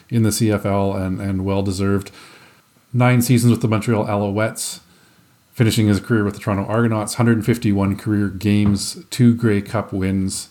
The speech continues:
some All-Star honors in there. So a very, very deserving offensive lineman. And those two defensive stars that you mentioned in Bowman and Elimimian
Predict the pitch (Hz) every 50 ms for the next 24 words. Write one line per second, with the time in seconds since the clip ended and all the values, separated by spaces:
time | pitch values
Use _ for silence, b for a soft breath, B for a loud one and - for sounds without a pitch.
0 | _ - - 117 104 101 101 104 101 - - 104 101 101 95 95 95 101 98 90
1 | 107 104 98 95 95 92 90 92 92 - 101 92 92 92 95 101 101 101 104 98
2 | 95 98 98 98 101 95 101 98 104 107 101 95 98 95 92 87 - - 98 95
3 | - 107 101 - 101 92 98 98 101 101 101 101 101 101 B B B B B B
4 | B - 123 101 98 95 95 92 110 113 123 120 120 - 139 127 110 107 - -
5 | 113 104 101 - 117 101 92 - - 104 104 101 98 104 101 98 92 95 95 -
6 | - 101 95 90 90 95 92 98 95 92 95 95 98 98 98 95 98 104 98 98
7 | 95 95 92 95 98 98 92 92 90 82 B